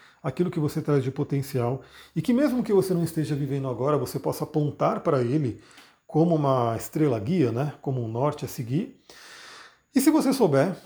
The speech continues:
né, o seu destino, né, maior, aquilo que você realmente quer realizar,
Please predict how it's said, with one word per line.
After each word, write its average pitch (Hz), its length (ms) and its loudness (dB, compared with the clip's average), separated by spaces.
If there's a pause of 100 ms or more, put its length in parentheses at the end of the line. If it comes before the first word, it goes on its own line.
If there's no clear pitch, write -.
né, 151 240 -2
o 160 100 -4
seu 131 360 0
destino, 135 640 0
né, 131 200 -2
maior, 117 540 2
aquilo 143 240 -4
que - 80 -8
você 135 220 -2
realmente 139 380 -2
quer 131 160 -4
realizar, 117 680 0